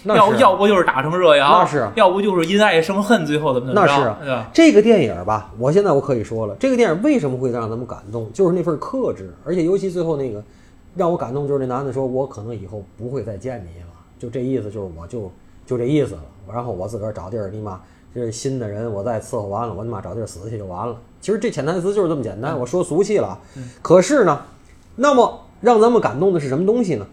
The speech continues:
Speaker 1: 让咱们感动的是这份克制，对吧？他这份克制，
Speaker 2: 嗯。
Speaker 1: 这份内敛，这份不放纵。那么，我说了，我这又得嘛，人生需要揭穿了。如果不克制呢？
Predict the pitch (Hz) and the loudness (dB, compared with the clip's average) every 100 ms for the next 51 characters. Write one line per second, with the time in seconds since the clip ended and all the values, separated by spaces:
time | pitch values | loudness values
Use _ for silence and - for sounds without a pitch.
0 | - 175 180 190 180 107 156 139 151 147 | -10 0 2 2 0 0 -2 -2 -2 -2
1 | 151 - - 226 113 98 - - 107 90 | -2 -4 -2 -2 -2 -8 -16 -18 -16 -14
2 | - - - - 165 175 151 139 - 226 | -18 -20 -20 -4 0 2 2 -2 0 2
3 | 143 117 139 151 175 175 110 82 95 131 | 2 0 -2 -2 0 0 -2 -8 -12 -14
4 | - - - - - 196 190 156 - 175 | -16 -20 -20 -8 4 4 6 0 0 -2
5 | 208 226 113 113 110 - - _ _ _ | 2 2 0 -6 -8 -12 -20 _ _ _
6 | - - _ _ _ - 262 294 262 240 | -20 -20 _ _ _ -8 4 6 8 8
7 | 214 131 - - - _ - - - _ | 6 4 -4 -20 -20 _ -20 -20 -20 _
8 | - - - 170 190 185 143 - - - | -20 -14 2 4 6 8 6 2 -8 -20
9 | _ - 135 175 180 180 135 143 135 127 | _ -4 2 4 6 6 6 4 2 2
10 | 156 160 139 143 135 - 151 143 117 98 | 2 2 0 2 2 2 -2 0 -2 -4
11 | 85 - - - - 269 302 143 - 190 | -10 -20 -20 -18 2 6 6 4 4 4
12 | - 302 277 127 107 | 4 4 2 2 -4